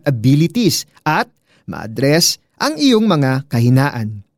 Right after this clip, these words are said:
Mga salita ko'y ginawa niyang singtalim ng espada. Siya ang sa aki laging nag-iingat.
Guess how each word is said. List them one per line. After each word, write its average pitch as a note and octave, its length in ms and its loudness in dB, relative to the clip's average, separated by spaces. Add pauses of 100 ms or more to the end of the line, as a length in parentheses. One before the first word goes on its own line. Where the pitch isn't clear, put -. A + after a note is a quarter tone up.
(640)
Mga A2 340 2
salita E3 540 2
ko'y D#3+ 320 4
ginawa C3 680 2
niyang D#3+ 220 4
singtalim D3+ 840 2
ng D3 160 0
espada. A2 640 -4 (480)
Siya F3 640 0 (240)
ang D3+ 160 4
sa C3+ 340 -4
aki B2+ 320 0
laging D3 480 2
nag-iingat. B2+ 680 2